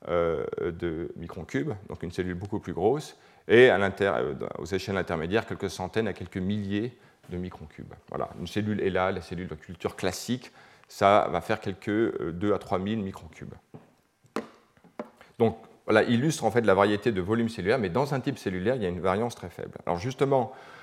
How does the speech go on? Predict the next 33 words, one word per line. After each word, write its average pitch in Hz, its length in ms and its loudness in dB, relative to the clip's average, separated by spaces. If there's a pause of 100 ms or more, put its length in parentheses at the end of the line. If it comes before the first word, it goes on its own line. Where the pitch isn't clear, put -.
(160)
à 110 80 4
propos - 260 6
de 101 120 4
variance 113 500 4
du 101 80 -4
volume 95 260 -2
cellulaire, 110 560 0 (420)
ici, 139 540 -2
voici 107 400 0
un 101 80 2
histogramme 113 540 2
de 98 80 2
distribution 113 640 -4
des 92 120 -4
tailles 156 300 -4
des 98 140 -6
cellules, 98 300 -2
de 92 60 0
volume 117 300 4
de 101 100 0
cellules, 98 440 -2 (320)
dans 90 160 2
deux, 123 480 6
euh, 69 720 -2
organismes 101 460 0
différents. 117 480 0
D'abord 104 340 0
chez 107 140 -4
la 92 100 4
levure, 107 520 2 (580)
euh, 95 420 8 (140)
Saccharomyces 101 800 2
cerevisiae, 107 800 0